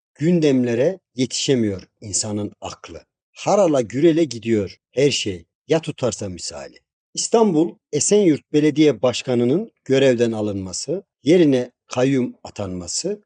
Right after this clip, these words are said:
ve C H P'nin diğer sol partilerin desteğiyle yaptığı miting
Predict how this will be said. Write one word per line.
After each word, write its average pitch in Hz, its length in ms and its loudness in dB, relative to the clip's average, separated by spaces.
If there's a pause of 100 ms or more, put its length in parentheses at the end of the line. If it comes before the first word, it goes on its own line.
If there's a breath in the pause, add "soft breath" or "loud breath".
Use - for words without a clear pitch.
(140)
ve 175 160 0
C 131 160 -2
H 175 120 2
P'nin 139 380 0 (140)
diğer 190 220 6
sol 208 380 0
partilerin 165 720 0
desteğiyle 139 760 2
yaptığı 180 520 2
miting 151 420 -2